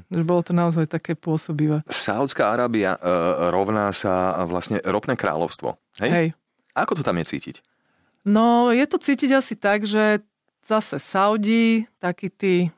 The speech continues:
Speaker 1: naozaj, že Saudi,
Speaker 2: Mhm.
Speaker 1: o, sú, dá sa povedať, bohatí ľudia, ktorí v podstate nepracujú v takom tom zmysle, že by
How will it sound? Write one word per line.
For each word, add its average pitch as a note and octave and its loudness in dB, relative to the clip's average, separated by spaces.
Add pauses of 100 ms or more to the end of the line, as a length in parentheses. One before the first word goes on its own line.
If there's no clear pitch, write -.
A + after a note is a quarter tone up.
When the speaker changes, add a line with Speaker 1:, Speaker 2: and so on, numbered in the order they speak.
Speaker 1:
naozaj, F3 0
že D3 -8
Saudi, G3 2
Speaker 2:
Mhm. F#2 -4 (400)
Speaker 1:
o, E3+ -2 (320)
sú, G#3 0 (540)
dá E3+ -2
sa F#3+ -6
povedať, F3+ 2
bohatí E3+ 0
ľudia, G3 2 (160)
ktorí F#3+ 0
v - -20
podstate G3 -4
nepracujú F3 2
v - -10
takom F3 -4
tom E3+ 0
zmysle, D#3+ 0
že D#3+ -2
by D#3+ 0